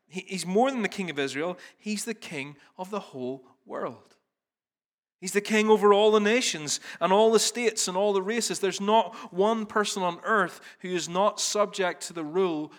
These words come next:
of Jesus. I was thinking about this, uh, this passage this week while, you know, just kinda seeing the news of the week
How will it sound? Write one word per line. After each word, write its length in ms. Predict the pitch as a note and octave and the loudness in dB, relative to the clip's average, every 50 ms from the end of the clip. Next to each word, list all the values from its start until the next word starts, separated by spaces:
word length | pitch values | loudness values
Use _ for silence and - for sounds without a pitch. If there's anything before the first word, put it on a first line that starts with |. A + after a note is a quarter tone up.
| - - - | -20 -14 -14
of 140 | C#3+ C#3+ | -14 -12
Jesus. 840 | C3+ - F3 F#3+ G3 F3 - B2 - - - - - - - - - - _ _ _ _ _ _ _ _ _ _ _ _ _ _ _ _ _ _ _ _ _ _ _ _ _ _ _ _ _ _ _ _ _ _ _ _ _ _ _ _ _ _ - | -12 -12 -10 -8 -8 -8 -10 -10 -12 -16 -14 -12 -12 -12 -14 -16 -18 -20 _ _ _ _ _ _ _ _ _ _ _ _ _ _ _ _ _ _ _ _ _ _ _ _ _ _ _ _ _ _ _ _ _ _ _ _ _ _ _ _ _ _ -12
I 20 | D3 | -10
was 160 | D3 - - | -8 -6 -4
thinking 220 | F#3 F3+ E3+ E3 | -4 -4 -4 -2
about 180 | D3+ D#3+ D3 - | -2 0 0 0
this, 320 | C#3+ D3 D3 - - - - - - - _ _ - | 0 -2 -2 -2 -6 -8 -10 -16 -20 -20 _ _ -8
uh, 160 | A#2+ A#2+ A2 - - | -8 -8 -8 -8 -6
this 160 | - C#3+ C#3 | -6 -6 -6
passage 420 | - - - E3+ E3 - - C3+ | -6 -4 -2 -2 -2 -2 -4 -6
this 260 | C3 C#3 C3+ - - D#3 | -4 -4 -4 -4 -2 -2
week 240 | D#3+ D#3 C#3+ - | -2 -2 -2 -2
while, 300 | C3 C3 B2+ C3 B2+ B2+ - - - - _ - | -2 -2 -2 -2 -4 -6 -10 -20 -20 -20 _ -12
you 100 | D3 D3 | -8 -6
know, 160 | C3 B2 B2 | -6 -6 -8
just 320 | A#2+ - C#3+ - - - | -8 -10 -8 -8 -8 -8
kinda 220 | - F3 D3+ D3 C#3+ | -6 -6 -6 -4 -4
seeing 300 | - - D#3 D3+ C#3+ C#3 | -4 -2 -2 -4 -4 -6
the 60 | C3 | -8
news 380 | C#3 C#3 D3+ D#3 D#3 D3 B2+ | -8 -8 -8 -6 -6 -8 -8
of 80 | C3+ A#2 | -10 -10
the 100 | B2 A#2+ | -10 -8
week 460 | A#2+ C#3 D3 C#3+ C#3+ C#3+ - - - | -6 -4 -6 -6 -6 -10 -18 -20 -20